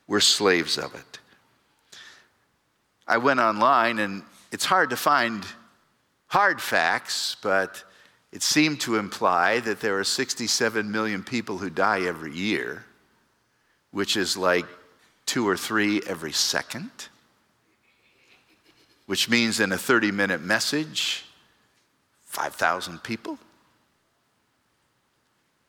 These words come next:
We don't think about it all that much until it hits home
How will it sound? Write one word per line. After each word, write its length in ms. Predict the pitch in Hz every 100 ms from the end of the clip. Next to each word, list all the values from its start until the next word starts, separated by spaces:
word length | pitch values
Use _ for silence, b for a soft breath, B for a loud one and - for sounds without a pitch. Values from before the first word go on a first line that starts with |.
| b b
We 100 | 220
don't 200 | 349 349
think 220 | 311 311
about 260 | 277 139 117
it 120 | 113
all 140 | 107 104
that 280 | 101 95 - - _ _
much 580 | 104 113 135 104 135 -
until 440 | 120 117 151 131 120
it 100 | 113 -
hits 320 | - 156 -
home 540 | - 196 113 78 80